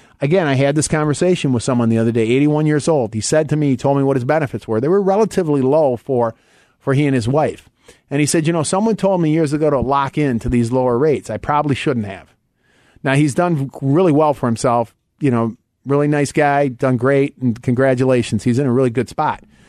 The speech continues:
But he's taking a much lower benefit. I always say, when you look at your Social Security benefit, you can take it as early as sixty-two.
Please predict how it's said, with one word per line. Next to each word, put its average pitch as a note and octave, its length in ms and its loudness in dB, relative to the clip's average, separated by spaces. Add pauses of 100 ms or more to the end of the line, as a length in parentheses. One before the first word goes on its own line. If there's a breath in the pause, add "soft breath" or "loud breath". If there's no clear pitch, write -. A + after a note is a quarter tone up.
(240 loud breath)
But E3 180 0
he's D#3+ 180 0
taking F#3+ 340 0
a D#3 80 2
much D3 300 0
lower C#3+ 220 2
benefit. D#3 520 -4
I C3 140 0
always E3+ 320 2
say, G3 260 0
when B2 160 2
you C3+ 100 0
look E3+ 200 0
at F#3+ 80 -4
your D#3+ 80 0
Social D#3+ 340 -2
Security C#3 380 -4
benefit, D3 420 -4 (460 soft breath)
you C3 100 -2
can E3 140 -2
take G3 260 0
it G3+ 80 2
as E3 140 2
early F3+ 220 4
as C#3+ 100 0
sixty-two. D3 680 0